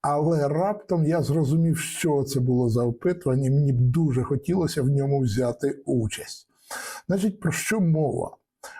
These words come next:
Благодійна організація Фонд дослідження майбутнього і компанія Інфосапіенс на двох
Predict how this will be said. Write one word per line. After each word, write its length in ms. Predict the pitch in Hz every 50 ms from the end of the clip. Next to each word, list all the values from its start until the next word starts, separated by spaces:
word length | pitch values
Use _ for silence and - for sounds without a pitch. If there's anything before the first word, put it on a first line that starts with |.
| - _
Благодійна 600 | 120 131 127 151 185 185 247 240 233 214 196 190
організація 960 | - - - - 151 123 101 143 156 139 127 123 156 151 139 123 - - 139
Фонд 420 | - - - 165 143 131 123 123 123
дослідження 600 | 123 127 - - - 143 123 113 120 139 135 127
майбутнього 840 | 135 147 147 151 147 131 135 156 208 220 - - - 170 147 156 156
і 80 | 143 131
компанія 560 | - - 135 127 131 131 135 135 131 127 127
Інфосапіенс 1160 | 127 - 143 131 127 - - 127 117 - - 190 - - - - 185 175 156 135 - - - - _ - - - - - - _ _ _ _ _ _ _ _ _ _ _
на 200 | - 127 143 147
двох 760 | 135 120 113 113 123 147 170 185 175 - - - - - _